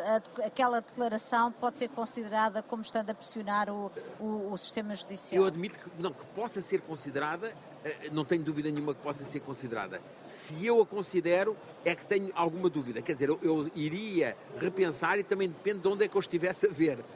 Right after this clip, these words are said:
Speaker 2: não é? Eh, eu ali naquele momento tive dúvidas sobre a exata correção daquela, eh, por, por exemplo, tá, se eu fosse uma pessoa que pudesse ter uma opinião antes dele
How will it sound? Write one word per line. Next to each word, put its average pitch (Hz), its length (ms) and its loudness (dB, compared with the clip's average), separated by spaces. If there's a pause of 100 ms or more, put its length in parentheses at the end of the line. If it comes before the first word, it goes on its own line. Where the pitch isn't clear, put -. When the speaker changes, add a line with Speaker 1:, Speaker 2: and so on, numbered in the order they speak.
(140)
Speaker 2:
não 131 120 0
é? 196 160 2 (100)
Eh, 127 300 -4
eu 233 340 6
ali 190 240 2
naquele 175 280 2
momento 180 300 -2 (120)
tive 151 220 -4
dúvidas 226 560 0 (240)
sobre 185 320 6
a - 20 4
exata 190 580 -2
correção 160 680 -2
daquela, 196 500 -4
eh, 151 60 -6 (720)
por, 151 120 -6
por 131 160 -6
exemplo, 127 240 -4 (140)
tá, 135 120 -4
se - 180 -8
eu 196 80 6
fosse - 400 -2 (360)
uma 175 100 0
pessoa 196 220 -2
que - 80 -12
pudesse 180 220 -4
ter 180 60 2
uma 170 100 -4
opinião 175 260 -4
antes 160 140 -8
dele 165 380 -2